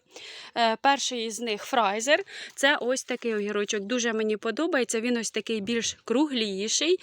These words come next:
Е, дрібненький має ось такі шипи. Не дуже він колючий, але шипів багато. Дуже-дуже солодкий на смак. Це мій фаворит. Має дуже гарну загрузочку, як можете бачити.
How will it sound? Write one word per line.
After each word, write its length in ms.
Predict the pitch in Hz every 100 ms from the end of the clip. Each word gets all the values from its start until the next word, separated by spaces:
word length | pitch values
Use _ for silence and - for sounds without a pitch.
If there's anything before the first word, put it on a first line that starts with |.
| - - -
Е, 220 | 233 214
дрібненький 640 | 202 240 247 240 220 - 214
має 340 | 214 208 196
ось 140 | 196 -
такі 360 | 214 - 208
шипи. 640 | - - 277 - 214 185
Не 140 | 214 226
дуже 320 | 196 185 190
він 160 | 190 196
колючий, 440 | 220 370 392 254
але 280 | 196 233 285
шипів 380 | - 190 240 220
багато. 500 | 220 202 196 - 208 - - - 196
Дуже-дуже 800 | 190 294 320 269 196 233 233
солодкий 520 | 208 208 208 233 226 208
на 140 | 202
смак. 340 | - 190 185
Це 400 | - 240 254 269
мій 300 | 240 196 226
фаворит. 840 | 240 - 208 208 208 202 175 170 - - -
Має 320 | 214 233 220
дуже 280 | 196 214 208
гарну 460 | 190 208 196 190 180
загрузочку, 840 | 196 214 190 185 196 233 - 285
як 160 | 269 269
можете 500 | 269 269 269 - 262
бачити. 500 | 262 269 - 277